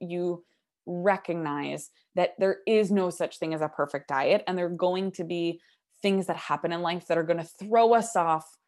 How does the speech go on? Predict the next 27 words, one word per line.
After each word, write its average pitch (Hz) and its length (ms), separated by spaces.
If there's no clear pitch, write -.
a 165 80
fad 156 360
diet 143 380
plan. - 480
So 190 460
we 196 180
feel 254 680
as 185 180
if 165 160
we 226 300
are 254 100
the 180 100
failures 147 640
when 156 160
we 151 100
can't - 300
abide 175 580
by 156 180
a 147 100
diet, 147 480
but 202 120
really 220 520
when 175 180
we 170 120
see 185 180
this 170 220
bullseye, 175 680